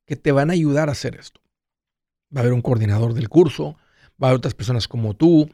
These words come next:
y es muy bonito lo que sucede en un grupo, el apoyo que se da, el rendir de cuentas que se da,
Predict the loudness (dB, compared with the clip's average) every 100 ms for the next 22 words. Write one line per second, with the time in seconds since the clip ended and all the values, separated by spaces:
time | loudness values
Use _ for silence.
0 | _ _ _ _ -4 -2 2 2 2 2
1 | 2 2 2 2 0 -6 -6 -4 0 2
2 | 2 0 0 -2 -6 0 6 6 4 -14
3 | -16 _ _ _ -4 -2 -4 _ 2 4
4 | 2 -2 -6 -6 -6 -4 0 0 2 2
5 | 0 0 -2 -2 -6 -8 -8 -8 -8 -10